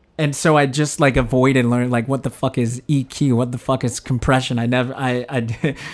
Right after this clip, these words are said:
<laughs> I wanted to stay as far away from that as possible. Uh, when I would record myself, I had Pro Tools, um, but <laughs> I would just press fucking record. That was it. Just, just capture it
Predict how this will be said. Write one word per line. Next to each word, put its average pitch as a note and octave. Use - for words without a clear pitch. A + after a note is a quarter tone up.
<laughs> -
I C#3+
wanted C#3+
to C3+
stay C#3+
as B2+
far C#3
away C3+
from C#3
that B2
as A#2+
possible. B2
Uh, C3
when B2+
I C3+
would C3+
record E3+
myself, C#3+
I C#3+
had D#3
Pro E3
Tools, A#2+
um, A#2+
but C#3+
<laughs> -
I C#3
would D3
just C#3+
press C#3+
fucking C3
record. B2+
That C#3
was C3+
it. A2+
Just, C3+
just C#3+
capture C#3+
it B2